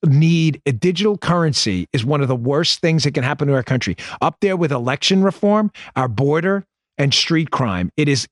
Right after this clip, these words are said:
easily one of the top five issues. The United States is finished if communists like Soviet Saleh get their digital currency. Your gun rights will go out the window. You won't be able to buy a gun. You'll have to barter it,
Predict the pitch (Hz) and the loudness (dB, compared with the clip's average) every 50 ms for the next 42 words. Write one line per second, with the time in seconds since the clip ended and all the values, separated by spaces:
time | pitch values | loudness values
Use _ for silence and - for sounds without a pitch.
0 | _ _ 170 170 190 180 131 151 175 170 170 165 147 143 135 127 127 117 - - | _ _ 2 4 4 4 2 2 2 0 0 0 0 -2 0 -2 -2 -4 -2 -2
1 | - 143 151 151 - - 151 147 143 127 139 131 - - 87 73 - - - - | -2 -2 -2 -2 -2 -2 -2 -2 0 -2 -2 -2 -2 -4 -6 -8 -10 -12 -16 -20
2 | - _ - 147 143 139 147 151 165 180 196 208 170 - - 185 175 170 165 - | -18 _ 0 0 0 2 0 0 0 0 -2 -2 -2 -2 0 0 0 0 0 -2
3 | - 151 131 - - - - 170 156 139 110 - - - - 131 - - 127 139 | -2 -2 -2 -2 -2 -2 0 0 0 0 -4 -6 -8 -4 -6 -6 -4 -2 -2 0
4 | 160 170 170 170 151 131 120 - - 127 120 120 - - - 139 139 135 147 156 | 0 2 2 0 0 0 -2 -2 0 0 0 0 0 0 0 0 0 0 0 0
5 | 156 147 - - - 160 147 147 143 123 110 110 104 - 139 127 127 - 156 135 | 0 0 0 0 0 0 0 0 -2 -2 -4 -6 -4 -2 -2 -2 -2 -2 -2 -2
6 | 135 131 110 139 131 117 117 139 127 - - 135 127 123 120 - - - 69 - | -2 0 -2 -2 0 0 0 -2 -2 -2 -2 -2 0 0 0 -2 -2 -6 -8 -12
7 | _ _ _ _ _ _ _ _ _ _ _ _ _ _ _ _ _ _ _ _ | _ _ _ _ _ _ _ _ _ _ _ _ _ _ _ _ _ _ _ _
8 | _ _ _ 135 135 123 110 - 147 151 170 175 185 185 196 202 190 - 160 143 | _ _ _ -2 -2 -2 -2 -2 -2 0 0 0 0 0 0 -2 -2 -2 -4 -2
9 | 127 131 127 131 143 143 - 143 131 135 139 147 165 170 180 202 185 - _ _ | -2 -2 0 -2 -2 -2 -2 -2 0 2 2 2 2 2 0 0 -4 -8 _ _
10 | _ _ _ _ - 143 156 160 156 165 175 180 170 156 175 160 117 170 170 175 | _ _ _ _ 0 0 0 0 0 2 2 2 2 2 0 0 0 0 0 0
11 | 170 156 143 190 196 156 127 113 139 143 - 160 135 110 120 147 151 175 165 151 | 0 0 0 0 0 0 0 -2 -4 -2 -2 -4 -4 -2 -2 0 0 0 -2 -4
12 | 120 98 78 | -6 -8 -10